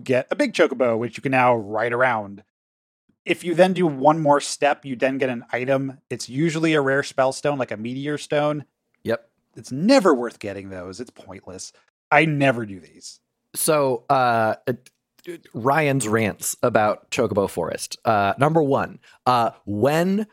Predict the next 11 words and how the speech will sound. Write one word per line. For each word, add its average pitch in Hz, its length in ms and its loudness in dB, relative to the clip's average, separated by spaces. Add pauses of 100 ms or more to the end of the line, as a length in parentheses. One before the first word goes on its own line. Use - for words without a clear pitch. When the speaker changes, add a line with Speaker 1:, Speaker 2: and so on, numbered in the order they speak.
(100)
Speaker 2:
the 120 140 2
Mama 123 340 2
Chocobo 98 840 0
gets 117 260 0
summoned, 101 640 0
the 123 160 0
music 120 760 0 (180)
gains, 107 520 -2
like, 104 460 0
thirty 117 560 -2
decibels, - 720 -4